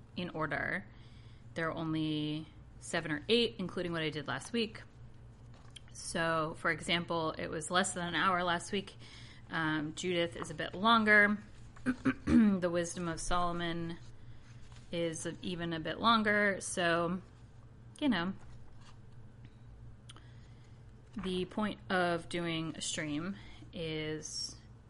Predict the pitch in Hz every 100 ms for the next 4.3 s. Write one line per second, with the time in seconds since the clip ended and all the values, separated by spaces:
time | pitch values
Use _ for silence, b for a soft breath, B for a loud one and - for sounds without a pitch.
0 | - - 170 156 160 165 202 190 - 208
1 | 240 185 180 - 226 220 180 175 175 160
2 | 160 160 - 151 - - B B B -
3 | 180 - 175 160 156 151 151 - - -
4 | - - -